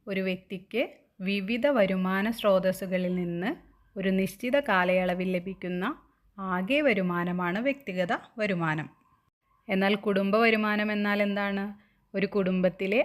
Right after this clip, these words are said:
അംഗങ്ങൾക്കെല്ലാം കൂടി ഒരു നിശ്ചിത കാലയളവിൽ ലഭിക്കുന്ന ആകെ വരുമാനമാണ് കുടുംബ വരുമാനം. നിശ്ചിത കാലയളവ് എന്ന് പറഞ്ഞാൽ ഒരു മാസമോ അല്ലെങ്കിൽ ഒരു വർഷമോ എന്നൊക്കെയാണ്. ചിത്രങ്ങൾ നിരീക്ഷിക്കൂ.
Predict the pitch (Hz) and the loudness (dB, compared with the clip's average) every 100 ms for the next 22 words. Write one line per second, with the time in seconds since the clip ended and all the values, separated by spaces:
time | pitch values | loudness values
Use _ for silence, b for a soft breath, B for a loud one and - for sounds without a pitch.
0 | 214 196 190 202 240 269 202 180 185 208 | 0 0 2 2 0 0 0 0 0 2
1 | 269 403 294 220 185 269 - _ 202 226 | 2 0 -2 0 0 -2 -4 _ -2 0
2 | 220 208 208 185 185 180 175 170 175 175 | 0 -2 -4 -4 -2 -2 0 -2 -2 -2
3 | 175 175 175 180 175 175 175 285 - 208 | -2 -2 -2 -6 -4 -4 -4 -6 -8 -2
4 | 214 247 302 330 208 180 175 170 170 170 | 0 2 2 2 0 0 -2 -2 -4 -4
5 | 170 214 339 _ 349 320 262 190 175 170 | -2 -4 -6 _ -4 0 2 4 2 0
6 | 165 165 170 - _ _ 233 226 - 277 | -2 -4 -6 -14 _ _ 0 0 2 2
7 | 269 233 202 196 190 190 196 190 185 185 | 6 6 8 6 6 4 2 0 0 0
8 | 180 202 330 - 190 196 294 202 185 180 | 0 0 0 -2 0 0 0 -2 0 0
9 | 185 190 185 190 185 - 190 190 190 240 | 0 -2 0 -2 -4 -4 0 2 2 2
10 | 190 190 190 180 156 196 185 185 180 - | 2 2 2 0 -2 -2 0 0 -2 -6
11 | _ - 190 185 - 175 165 170 262 - | _ -8 -4 -4 -2 0 0 -2 -6 -8
12 | _ _ - _ _ - 262 - 233 202 | _ _ -20 _ _ -8 -6 4 4 4
13 | 202 202 185 190 - 202 - 185 | 2 2 0 -2 -4 -10 -6 -4